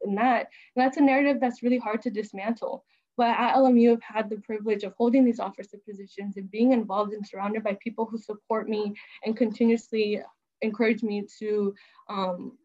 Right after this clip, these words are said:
expand my knowledge and expand the work that I am involved in.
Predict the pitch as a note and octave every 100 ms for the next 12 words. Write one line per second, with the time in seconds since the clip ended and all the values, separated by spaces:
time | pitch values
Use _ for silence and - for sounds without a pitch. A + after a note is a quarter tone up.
0 | _ _ - A3+ - A3+ A#3 C4+ B3+ A3+
1 | G#3 B3+ G#3+ G#3 G#3 G3 - A3 A#3 G3+
2 | G#3+ G#3+ G3 F#3+ F#3 F3+ F3+ G3+ F#3 F#3
3 | A3+ C4 - G#3 A3+